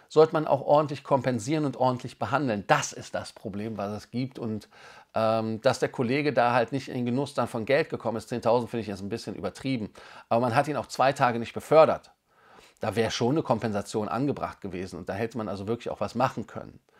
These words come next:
Also man muss diese Art und Weise vom Umgang mit den Passagieren mal wirklich noch mal überdenken. Ich selber, ähm, hab mal freiwillig einen Flug nicht nehmen wollen,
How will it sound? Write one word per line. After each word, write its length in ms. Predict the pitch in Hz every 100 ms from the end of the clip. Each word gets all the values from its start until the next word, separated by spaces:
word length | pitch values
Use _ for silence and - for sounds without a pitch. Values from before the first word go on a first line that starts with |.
| - - - - -
Also 200 | 123 127
man 140 | 131
muss 240 | 135 175 -
diese 480 | 117 139 160 156 -
Art 240 | 139 143
und 100 | 123
Weise 360 | 113 127 135 127
vom 280 | 123 113
Umgang 360 | 110 123 135 123
mit 120 | 117
den 60 | 117
Passagieren 640 | 113 101 101 107 117 117
mal 160 | 107 101
wirklich 460 | 110 - 110 -
noch 180 | 107 104
mal 160 | 107 82
überdenken. 640 | 104 90 113 120 - - _ _ - - - -
Ich 120 | 113 -
selber, 680 | 185 180 165 156 147 135 -
ähm, 460 | 127 127 123 104
hab 180 | 131 -
mal 360 | 131 120 120 113
freiwillig 600 | - 117 156 165 151 135
einen 80 |
Flug 300 | 120 160 143
nicht 200 | 135 127
nehmen 300 | 135 131 156
wollen, 400 | 147 143 143 135